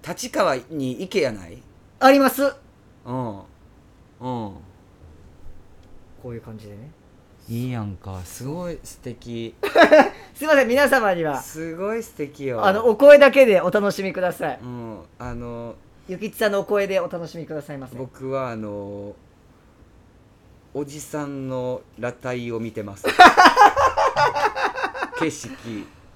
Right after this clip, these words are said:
Speaker 2: 景色込みで。
Speaker 1: うん、素敵な景色の。だって、あの、昭和記念公園のところやな。
Speaker 2: あ、そうです。昭和記念公園のまさに目の前です。
Speaker 1: うん、うん。素敵やな。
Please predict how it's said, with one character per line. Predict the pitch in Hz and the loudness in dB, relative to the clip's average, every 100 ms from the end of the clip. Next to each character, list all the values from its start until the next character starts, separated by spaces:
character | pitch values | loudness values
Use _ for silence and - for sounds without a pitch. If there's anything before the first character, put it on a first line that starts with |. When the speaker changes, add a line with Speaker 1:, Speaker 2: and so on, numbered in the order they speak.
| _ _ - | _ _ -10
Speaker 2:
景 | - 349 | -4 -4
色 | - 254 | -2 -6
込 | - - 262 269 233 | 0 2 4 4 2
み | |
で。 | 196 185 147 | 0 0 -2
Speaker 1:
う | 135 | -4
ん、 | 131 | -8
素 | - | -8
敵 | 156 151 165 | -8 -8 -8
な | 151 | -8
景 | 147 151 | -6 -8
色 | 147 - 120 | -10 -14 -12
の。 | 101 - | -12 -12
だ | 135 | -10
っ | |
て、 | 151 | -8
あ | 131 | -6
の、 | 123 - - | -8 -10 -20
昭 | - 247 262 | -8 -2 0
和 | 349 349 | 0 -4
記 | 202 | -6
念 | 175 156 | -6 -8
公 | 135 180 | -8 -8
園 | 139 | -6
の | 110 | -10
と | 113 | -14
こ | |
ろ | 98 | -16
や | 92 | 0
な。 | 233 | 4
Speaker 2:
あ、 | 277 | 4
そ | 339 | 4
う | |
で | 294 | 0
す。 | - | 2
昭 | 320 | 4
和 | 339 302 | 4 2
記 | 254 | 0
念 | 233 226 | -4 0
公 | 254 | 0
園 | 190 | 0
の | |
ま | 151 185 | 0 0
さ | 294 262 | 2 0
に | |
目 | 156 147 | 0 -2
の | 190 | 0
前 | 202 180 | 2 0
で | 147 | -2
す。 | |
Speaker 1:
う | |
ん、 | 139 | -8
う | 123 | -10
ん。 | 104 | -12
素 | - | -16
敵 | - 101 - | -16 -16 -12
や | 85 | -10
な。 | 78 85 101 101 101 98 98 | -8 -8 -8 -6 -6 -6 -8